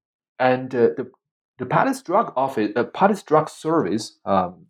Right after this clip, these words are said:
actually that's a different institution for, uh, providing the medical service for the imperial house, right? So that's for, you know, the imperial family. And lastly, the pharmacy in the Secretariat of Harry, uh,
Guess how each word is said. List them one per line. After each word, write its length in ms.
actually 340
that's 240
a 60
different 520
institution 880
for, 680
uh, 120
providing 540
the 200
medical 220
service 400
for 380
the 140
imperial 420
house, 460
right? 200
So 140
that's 240
for, 420
you 80
know, 340
the 80
imperial 380
family. 520
And 180
lastly, 480
the 360
pharmacy 360
in 100
the 200
Secretariat 680
of 120
Harry, 320
uh, 180